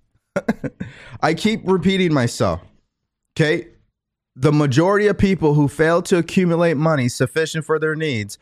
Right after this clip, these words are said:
are generally influenced by the opinions of others.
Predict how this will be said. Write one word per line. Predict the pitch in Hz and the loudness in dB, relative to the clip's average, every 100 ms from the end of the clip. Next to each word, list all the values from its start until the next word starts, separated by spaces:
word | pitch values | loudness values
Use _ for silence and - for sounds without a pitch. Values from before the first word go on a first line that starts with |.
| _ _ - | _ _ 0
are | 127 | 0
generally | 110 139 165 175 175 170 165 - | 2 2 2 0 2 2 0 -6
influenced | - 131 - 156 143 123 - - _ _ - | -2 -2 2 0 2 0 -4 -12 _ _ -2
by | 120 | 0
the | 120 117 | 2 0
opinions | - 151 151 147 147 | 2 0 2 0 0
of | 139 117 | 0 2
others. | 101 90 82 - | 2 0 -4 -10